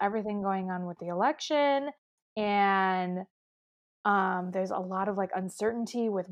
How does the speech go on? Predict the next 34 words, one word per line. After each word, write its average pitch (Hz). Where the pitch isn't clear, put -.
women's 202
rights 247
right 262
now, 254
with 220
certain, 202
not 220
getting 190
into 277
it 247
'cause 214
I 190
don't 190
really 180
want 294
to. 269
Um, 226
so 247
just 294
the 294
fact 240
that 220
our, 208
like, 190
core 214
rights 190
as 190
women 208
are 247
questioned 277
right 294
now, 311
I 220
cannot 214